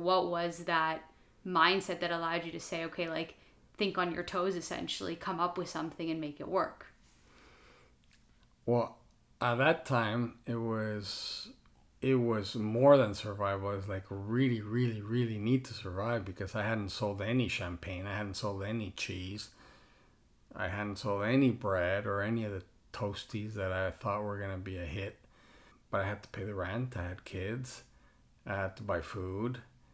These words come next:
Speaker 2: And the, when you have that necessity, you have to think very quickly. You have to come up with,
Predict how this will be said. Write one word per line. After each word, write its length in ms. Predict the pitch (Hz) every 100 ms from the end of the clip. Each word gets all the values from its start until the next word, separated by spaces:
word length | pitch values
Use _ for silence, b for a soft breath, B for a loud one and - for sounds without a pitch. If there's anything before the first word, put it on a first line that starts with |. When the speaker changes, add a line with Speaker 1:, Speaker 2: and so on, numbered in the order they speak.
| b b b - _ _
Speaker 2:
And 880 | 107 104 104 101 98 95 95 98 101 - -
the, 720 | 113 110 107 104 101 98 95 - - -
when 140 | 113 117
you 100 | 117
have 260 | 143 147
that 180 | 139 127
necessity, 840 | 110 - - 127 - 104 85 95 - b b b b -
you 120 | 120
have 160 | 117 -
to 80 |
think 280 | 127 - 110
very 280 | 113 107 98
quickly. 600 | - 123 120 120 104 95 120
You 80 |
have 220 | 110 104 -
to 160 | 110 123 - -
come 240 | 117 101
up 240 | 101 101 -
with, 500 | 107 101 107 -